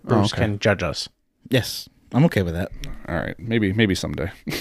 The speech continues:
Speaker 1: So that, that's all I've got for P S As. <laughs>
Speaker 3: I don't have any of my own.
Speaker 1: No.
Speaker 2: But I do believe you have a topic or two that you can
Speaker 3: Oh,
Speaker 2: bring
Speaker 3: I
Speaker 2: up to
Speaker 3: guess
Speaker 2: us.
Speaker 3: I do.
Speaker 2: Uh-oh.
Speaker 3: Don't, if you're,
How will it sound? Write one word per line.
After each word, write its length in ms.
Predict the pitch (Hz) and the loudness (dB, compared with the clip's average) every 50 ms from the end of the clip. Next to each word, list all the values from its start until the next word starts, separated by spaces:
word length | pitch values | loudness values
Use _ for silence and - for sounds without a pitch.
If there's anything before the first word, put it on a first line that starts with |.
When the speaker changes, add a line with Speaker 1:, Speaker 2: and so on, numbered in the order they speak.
| - - _ _ _ _ _ _ _ _ _ _ - - - - - - - _ _ _ _ _ - - 226 226 - - - _ _ 160 _ - | -10 -12 _ _ _ _ _ _ _ _ _ _ -12 -12 -12 -12 -14 -14 -14 _ _ _ _ _ -16 -14 -14 -14 -14 -18 -20 _ _ -20 _ -10
Speaker 1:
So 200 | - - - 127 | -8 -4 -2 4
that, 180 | 123 135 139 - | 4 4 4 6
that's 180 | 147 135 - | 2 2 4
all 140 | 143 135 120 | 6 6 6
I've 80 | 120 120 | 6 6
got 160 | 123 113 101 | 2 2 2
for 80 | - 113 | 0 -8
P 220 | 104 - - 104 | -8 -4 -4 -2
S 160 | 92 92 - - | -2 -2 -4 -6
As. 260 | - 82 87 - - - | -6 -6 -6 -4 2 4
<laughs> 760 | 196 - - - - - - - - 160 156 - - _ - 165 - _ - - - - _ _ _ _ _ _ _ _ - - - - - - _ _ _ _ _ _ _ _ _ _ - - | 4 4 4 -4 -8 -10 -12 -8 -6 -6 -6 -6 -8 _ -4 -4 -4 _ -2 -2 -2 -2 _ _ _ _ _ _ _ _ -20 -20 -20 -20 -20 -20 _ _ _ _ _ _ _ _ _ _ 0 2
Speaker 3:
I 80 | 117 | 4
don't 160 | 120 123 107 | 4 6 4
have 180 | 98 98 92 82 | 4 2 0 0
any 180 | 87 87 85 82 | 0 -2 -2 -2
of 80 | 78 78 | -2 -4
my 160 | 82 80 82 | -4 -6 -4
own. 280 | 80 80 78 82 92 - - | -6 -6 -4 -6 -6 -6 -2
Speaker 1:
No. 300 | - 113 110 107 104 - _ _ _ _ _ _ _ _ _ _ _ _ _ _ _ _ _ _ _ _ _ _ _ - | 2 4 4 4 4 2 _ _ _ _ _ _ _ _ _ _ _ _ _ _ _ _ _ _ _ _ _ _ _ -2
Speaker 2:
But 160 | 147 143 139 131 | 2 4 6 6
I 80 | 123 | 6
do 140 | 120 127 127 | 6 4 4
believe 260 | 120 113 113 113 107 | 4 6 4 4 4
you 80 | 110 104 | 4 2
have 180 | 104 107 98 | 2 2 0
a 60 | 101 - | 0 -2
topic 340 | - 107 104 113 - 147 | 0 0 2 4 4 2
or 60 | 123 104 | 2 0
two 200 | - - 101 98 | 0 0 0 0
that 120 | 95 - | 0 -2
you 80 | - - | -4 0
can 140 | - 208 | 2 2
Speaker 3:
Oh, 20 | 247 | 4
Speaker 2:
bring 140 | 202 196 220 | 4 4 2
Speaker 3:
I 20 | |
Speaker 2:
up 100 | 196 143 | 2 2
to 80 | - 214 | 2 2
Speaker 3:
guess 280 | 254 302 - - - 277 | 4 4 2 0 0 -2
Speaker 2:
us. 60 | 254 | -2
Speaker 3:
I 20 | 165 - - | -2 -4 -8
do. 200 | - - 135 - | -8 -6 0 4
Speaker 2:
Uh-oh. 80 | 160 143 | 4 6
Speaker 3:
Don't, 320 | - 214 233 233 - 113 202 | 6 6 6 6 4 4 2
if 220 | 208 214 - - | 0 0 0 -2
you're, 160 | 247 226 214 | -2 -2 -2